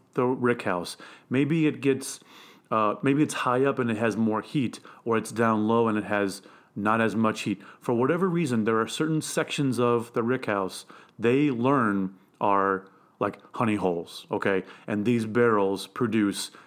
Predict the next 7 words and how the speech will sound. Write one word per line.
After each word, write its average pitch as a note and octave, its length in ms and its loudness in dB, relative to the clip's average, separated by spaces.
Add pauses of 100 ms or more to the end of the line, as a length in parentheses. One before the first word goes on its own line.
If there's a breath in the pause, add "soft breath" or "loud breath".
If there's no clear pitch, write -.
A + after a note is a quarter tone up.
(140)
exceptional G#2+ 1040 -2 (440 soft breath)
whiskey. F#2+ 420 -2 (380 soft breath)
So A2+ 180 0
they're A#2 160 2
tasting F3+ 600 0 (100)
each D3 260 -2 (120)
barrel G2+ 520 0